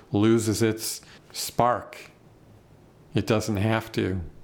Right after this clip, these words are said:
And it certainly doesn't have to be that way with God either. And you grow day by day in greater love. And it's in this gospel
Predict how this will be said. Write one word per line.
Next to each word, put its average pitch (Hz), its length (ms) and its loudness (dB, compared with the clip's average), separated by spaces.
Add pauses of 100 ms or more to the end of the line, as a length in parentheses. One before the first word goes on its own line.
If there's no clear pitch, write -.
(440)
And 104 140 0
it 135 140 -4
certainly 110 520 0
doesn't 101 280 0
have 101 220 0
to - 60 -8
be 104 120 0
that 101 200 0
way 104 140 0
with 98 160 -2
God 123 420 -2
either. 104 400 0 (360)
And 113 120 4
you 120 80 4
grow 117 520 0 (220)
day 113 180 2
by 117 180 0
day 120 340 0
in 101 100 -2
greater 101 280 2
love. 110 280 0
And 104 120 -2
it's 95 160 -2
in 110 120 2
this 107 180 2
gospel 107 760 0